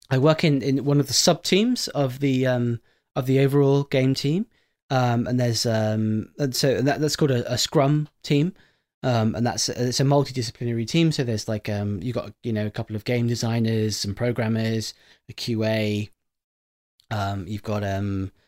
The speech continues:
you know, um, a, an animator and a V F X artist on, on that team, and I'm there as a sound, as the sound designer. Um, and so everything that,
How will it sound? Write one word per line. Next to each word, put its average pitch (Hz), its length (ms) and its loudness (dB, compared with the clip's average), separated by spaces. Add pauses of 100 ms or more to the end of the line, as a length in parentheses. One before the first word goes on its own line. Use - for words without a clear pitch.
(260)
you 110 80 -6
know, 101 300 -6
um, 98 520 -6 (400)
a, - 180 -10
an 87 100 -8
animator 113 800 -2
and 92 100 -6
a 90 80 -8
V 107 200 -4
F 95 160 -6
X - 240 -8
artist 87 480 -8
on, 92 200 -6
on 101 120 -4
that 92 160 -8
team, 131 240 -2
and 120 100 -2
I'm 123 160 0
there 113 200 0
as 107 140 -6
a 104 40 -8
sound, 120 400 -6
as 110 160 -12
the 110 80 -12
sound 117 260 -10
designer. 101 440 -16 (520)
Um, 147 260 4
and 143 140 -2
so 156 120 6
everything 160 400 4
that, 143 140 0